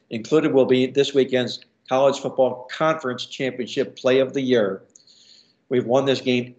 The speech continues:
eight out of nine years documented since we've been doing it. We've got another live dog, I'll tell you that, no surprise to anybody out there, on this College Conference Championship card for our featured championship play of the year.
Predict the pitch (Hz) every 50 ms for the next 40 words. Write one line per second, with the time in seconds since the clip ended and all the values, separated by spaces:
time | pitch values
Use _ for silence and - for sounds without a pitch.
0 | - - 147 156 185 196 - - - 127 120 110 98 110 117 123 131 139 147 151
1 | 143 143 139 135 131 127 107 - 127 120 127 123 123 120 123 123 120 117 - -
2 | 107 113 104 98 104 98 98 113 117 131 135 135 139 147 143 - _ _ _ _
3 | - - - - _ _ _ _ _ - - - 123 117 117 113 123 123 135 117
4 | 110 113 113 113 117 127 131 120 - 151 127 - - - 135 127 127 117 113 110
5 | 110 104 - 101 95 95 - - 117 120 117 110 113 117 120 - - 110 110 117
6 | - - 117 - 120 123 120 120 123 131 120 120 117 117 123 117 120 120 117 113
7 | - - 117 110 104 98 101 - - _ _ _ - - 113 113 110 117 110 -
8 | - - 120 117 120 113 - - 123 117 113 - 117 110 - - 123 117 - 117
9 | - - 107 - - - 117 113 113 113 - 120 110 107 104 - 127 123 123 -
10 | 120 113 110 - - - 127 113 110 - 110 - - 117 120 - - 113 113 110
11 | 98 98 110 107 104 92 - -